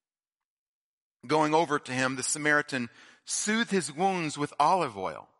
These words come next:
and wine and bandaged them. Then he put the man on his own donkey, and he took him to an inn where he took care of him.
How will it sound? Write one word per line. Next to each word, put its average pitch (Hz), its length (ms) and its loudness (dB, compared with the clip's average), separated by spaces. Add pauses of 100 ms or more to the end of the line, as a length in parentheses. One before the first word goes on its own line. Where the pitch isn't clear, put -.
and 120 160 -6
wine 139 420 0 (460)
and 127 180 -6
bandaged 165 580 -2
them. 85 220 -10 (760)
Then 139 120 0
he 156 40 -2
put - 220 -4
the 165 60 -6
man 165 260 2
on 156 120 0
his 131 160 -4
own 165 280 -4
donkey, 139 540 -4 (640)
and 127 60 -4
he 131 40 0
took - 260 -4
him 180 120 -8
to 180 160 -4
an 151 100 -2
inn 165 400 0
where 135 100 2
he 131 60 2
took - 220 -10
care 190 200 2
of 151 120 -4
him. 85 160 -14